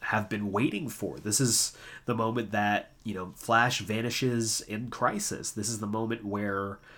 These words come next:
I have to say goodbye." And we get this really nice moment where Caitlin, Cisco, and Barry all kind of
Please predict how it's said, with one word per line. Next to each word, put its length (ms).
I 220
have 240
to 80
say 200
goodbye." 540
And 160
we 100
get 160
this 200
really 520
nice 520
moment 580
where 340
Caitlin, 460
Cisco, 420
and 120
Barry 320
all 220
kind 220
of 220